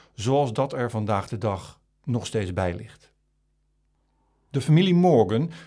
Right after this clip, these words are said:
zo vertelde David, ziet zich na al die jaren nog steeds vooral als de beheerder van het land dat via hun voorouders in hun bezit is gekomen.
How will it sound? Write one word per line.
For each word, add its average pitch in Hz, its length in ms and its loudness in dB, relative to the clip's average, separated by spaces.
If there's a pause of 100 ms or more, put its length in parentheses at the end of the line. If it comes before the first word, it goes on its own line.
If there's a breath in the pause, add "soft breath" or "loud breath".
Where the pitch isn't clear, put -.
(400 loud breath)
zo 107 220 -2
vertelde 95 380 -6
David, 101 460 -6 (380 soft breath)
ziet 160 300 -2
zich 156 320 -4
na 127 400 0
al 190 300 2
die 165 160 0
jaren 135 420 0
nog 117 140 -4
steeds 156 320 -6
vooral 131 640 -2
als 139 200 -4
de 131 120 -4
beheerder 131 640 -2
van 147 140 -4
het 113 140 -4
land 135 380 0 (760 loud breath)
dat 127 180 -4
via 147 260 -4
hun 110 160 -2
voorouders 117 560 -4
in 113 180 -2
hun 120 240 4
bezit 113 280 -4
is - 160 -14
gekomen. - 420 -16